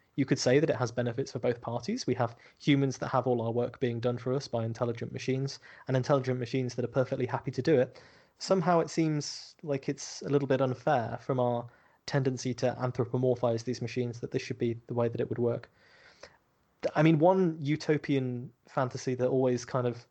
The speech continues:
uh, got me when I read it as a kid is this, there's this book, Blood Music, by an author called Greg Bear. And, uh, he hypothesized about a world where, uh, basically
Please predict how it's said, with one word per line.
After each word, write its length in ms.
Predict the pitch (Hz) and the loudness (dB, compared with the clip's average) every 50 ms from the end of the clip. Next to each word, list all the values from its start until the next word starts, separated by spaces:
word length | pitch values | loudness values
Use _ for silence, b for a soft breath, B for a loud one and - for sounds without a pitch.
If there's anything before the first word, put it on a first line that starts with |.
| b b b b b b b b b b b b b b b b _ _ _ _ _ _ _ - - - - - - - - - | b b b b b b b b b b b b b b b b _ _ _ _ _ _ _ -20 -16 -12 -10 -10 -10 -10 -8 -4
uh, 220 | 165 127 120 117 117 - | -2 -2 -2 -2 -2 2
got 200 | - 151 - 151 | 2 2 2 4
me 200 | 139 135 131 123 | 2 4 4 4
when 120 | 120 117 | 2 2
I 60 | 117 | 0
read 240 | 120 117 123 123 - | 2 2 2 2 2
it 120 | 123 120 123 | 2 0 0
as 120 | 127 117 | -2 -4
a 60 | 117 | -4
kid 240 | 117 - 147 123 117 | -2 0 0 2 0
is 100 | 117 117 | -2 -4
this, 240 | - 131 - - - B B B B B B B B | -4 -6 -6 -6 -14 B B B B B B B B
there's 160 | 160 143 135 | 0 0 0
this 120 | 156 - | 0 -2
book, 220 | - - 165 147 143 135 | 2 2 0 0 0 -2
Blood 340 | 120 143 147 151 147 - | 2 4 6 6 6 4
Music, 480 | 143 139 143 147 131 113 113 - - - - - | 4 4 4 4 2 2 -2 -6 -6 -10 -6 -2
by 180 | 131 120 120 | -2 0 0
an 60 | 120 | 0
author 220 | 127 127 117 - 135 | 0 -2 -2 -4 -6
called 260 | - 127 120 113 117 | -6 -6 -8 -8 -4
Greg 340 | - 135 131 123 120 113 - | 0 0 0 0 0 -2 -4
Bear. 380 | - 120 117 110 113 123 - - _ _ _ _ _ _ _ _ _ _ - - | -4 -4 -4 -4 -8 -12 -14 -18 _ _ _ _ _ _ _ _ _ _ -8 -6
And, 260 | 127 123 123 123 - | -4 -4 -2 0 2
uh, 240 | 131 127 127 127 143 b b b b b b | 2 2 2 0 -4 b b b b b b
he 380 | - 185 185 180 180 165 - - - | -2 0 0 2 0 -2 -4 -6 -4
hypothesized 800 | - - 160 - - 175 165 - 143 - 131 113 113 113 - - | -2 0 0 2 2 0 0 0 -2 -2 -2 -4 -6 -6 -8 -6
about 320 | - 120 117 113 113 - | -4 -2 -2 -2 -2 -4
a 40 | 127 | -4
world 440 | 117 117 120 117 113 110 110 - - | 0 0 2 2 2 0 -2 -6 -4
where, 340 | - 123 113 113 113 110 113 b b b b b b b b - | -2 0 0 0 -2 -4 -6 b b b b b b b b -6
uh, 160 | - 123 117 117 | -4 -2 -2 -2
basically 580 | 117 - 180 175 - 143 - 123 117 113 110 | 2 4 2 4 2 0 -2 -2 -2 -2 -4